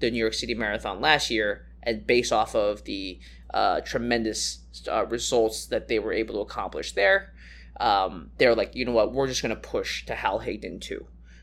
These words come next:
which is like, "All right, totally fine." So that's why they're, like, way ahead of me. I'm supposed to be at fifteen.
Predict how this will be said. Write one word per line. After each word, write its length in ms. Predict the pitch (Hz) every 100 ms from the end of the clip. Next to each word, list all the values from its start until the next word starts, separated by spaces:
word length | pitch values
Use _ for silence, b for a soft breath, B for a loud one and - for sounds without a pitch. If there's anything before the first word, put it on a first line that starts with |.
| b
which 240 | 123 117
is 140 | 107 101
like, 160 | 104
"All 60 | 139
right, 220 | 196 -
totally 200 | 113 113
fine." 180 | 151 131
So 100 | 123
that's 280 | 139 147 -
why 220 | 113 107
they're, 280 | 107 117 113
like, 300 | 107 107 - b b - - - -
way 320 | 160 127 113 107
ahead 240 | 117 107
of 60 | 120
me. 260 | 143 151 - - -
I'm 140 | 147
supposed 600 | - - - 120 113 -
to 40 | 143
be 180 | 156
at 100 | 165
fifteen. 580 | - 180 - 180 175 175